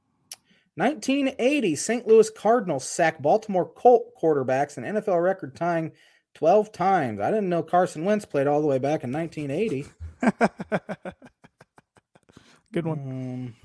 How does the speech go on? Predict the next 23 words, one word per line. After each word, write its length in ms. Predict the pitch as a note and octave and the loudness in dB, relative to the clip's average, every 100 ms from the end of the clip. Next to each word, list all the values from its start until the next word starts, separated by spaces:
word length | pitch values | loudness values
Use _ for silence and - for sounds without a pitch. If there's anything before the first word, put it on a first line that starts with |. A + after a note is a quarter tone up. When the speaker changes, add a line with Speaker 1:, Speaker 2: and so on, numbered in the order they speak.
| - - | -20 -6
Speaker 1:
on 160 | D#3+ G3+ | 0 2
this 160 | G#3+ E3+ | 2 4
day 220 | G#3 G#3+ | 6 6
in 80 | F#3 | 4
nineteen 480 | G#3 - G#3+ G#3+ G#3 | 0 0 -2 0 2
eighty-two, 640 | G#3+ G#3+ G3 - A3+ F#3+ | 0 0 -2 -2 2 2
M 140 | D3+ F#3+ | 2 0
L 120 | F3+ | 0
B 160 | F#3 | 0
Philadelphia 560 | F3+ G3 F#3+ F3+ F3 D#3 | 0 0 4 4 2 -2
Phillies 340 | E3 F3+ D#3+ | 0 0 0
Steve 260 | - G#3 G#3+ | -2 -6 -6
Carlton 440 | - A3+ G#3+ B2+ | 0 0 0 -4
became 280 | A2+ - C#3+ | -8 -8 -8
the 80 | A#2+ | -8
first 340 | - G#3+ A3 | -6 -6 -6
pitcher 240 | - A3+ E3 | -6 -8 -6
to 60 | C#3 | -8
win 120 | B2+ | -8
four 380 | - - F3 G#3+ | -10 -8 -4 -4
Cy 360 | G#3+ - E3 F3 | -6 -8 -6 -6
Young 240 | E3 F3+ | -6 -6
Awards. 800 | A2+ G2 F2+ E2+ E2+ F2 - _ | -8 -8 -10 -14 -18 -20 -20 _